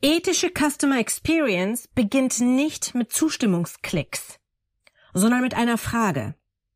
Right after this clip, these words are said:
Bin ich bereit, auf Augenhöhe mit meinem Kunden zu kommunizieren? Profiling braucht keinen Kontrollverlust,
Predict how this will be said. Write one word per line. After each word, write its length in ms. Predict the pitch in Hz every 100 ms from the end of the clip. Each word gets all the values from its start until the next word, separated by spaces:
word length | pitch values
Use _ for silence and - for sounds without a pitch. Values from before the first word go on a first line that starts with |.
| _ _ _ _ _ _ _ _ _ _ _ - -
Bin 160 | 294 370 392
ich 140 | -
bereit, 680 | 269 196 202 202 302 359 -
auf 220 | 208 -
Augenhöhe 600 | 208 254 330 254 277 285
mit 160 | 262 -
meinem 280 | 214 202
Kunden 500 | 190 220 226 - 254
zu 120 | 285 240
kommunizieren? 920 | 233 220 214 208 - 269 226 139 160 _ _ _ _ _ _ _ _ _ _ _ _ _ _ _ _ _ _ _ - - - - - -
Profiling 680 | 277 294 311 294 277 285 262
braucht 360 | 262 262 -
keinen 260 | - 254 226
Kontrollverlust, 1120 | 202 196 - 175 165 160 160 185 - -